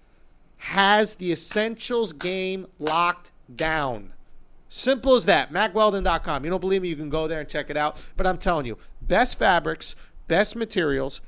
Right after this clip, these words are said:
highest quality, antimicrobial, whatever the fuck that means.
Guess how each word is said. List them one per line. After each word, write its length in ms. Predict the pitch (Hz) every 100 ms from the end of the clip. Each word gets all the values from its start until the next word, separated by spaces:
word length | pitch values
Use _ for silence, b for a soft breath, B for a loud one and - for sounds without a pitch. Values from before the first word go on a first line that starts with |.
| b
highest 500 | - 165 196 254 -
quality, 560 | - 160 139 131 131 - b -
antimicrobial, 1700 | 196 247 - 240 233 226 180 175 202 - - 208 214 196 208 214 202
whatever 320 | 143 190 240
the 80 | 196
fuck 360 | - 214 202 190
that 240 | 190 160
means. 280 | 160 156